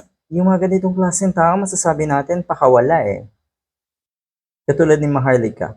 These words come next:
pakawala po kayo. Ibig sabihin, wala nang saysay, hindi na mahalaga sa inyo ang, ang buhay. <laughs> Sabihin na natin,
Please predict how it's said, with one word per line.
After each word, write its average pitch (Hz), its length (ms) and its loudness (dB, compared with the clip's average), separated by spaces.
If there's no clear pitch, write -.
pakawala 165 560 2
po - 240 -12
kayo. 139 560 -2
Ibig 139 240 -8
sabihin, 143 800 -4
wala 156 240 4
nang 160 160 0
saysay, 127 720 -2
hindi 151 240 -4
na 147 80 0
mahalaga 135 400 0
sa 127 160 -2
inyo 120 400 -2
ang, 113 400 -6
ang 147 80 4
buhay. 120 400 0
<laughs> - 260 -20
Sabihin 165 380 4
na 127 180 4
natin, 127 320 -4